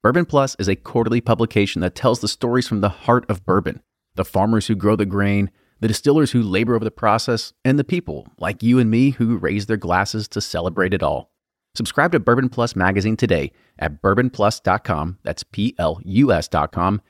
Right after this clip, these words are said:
and use code pursuit at checkout for five dollars off your subscription. Customers are rushing to your store.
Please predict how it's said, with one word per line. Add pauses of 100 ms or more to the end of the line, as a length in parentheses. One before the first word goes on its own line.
(220)
and
use
code
pursuit (200)
at
checkout
for
five
dollars
off (120)
your
subscription. (1040)
Customers
are
rushing
to
your
store.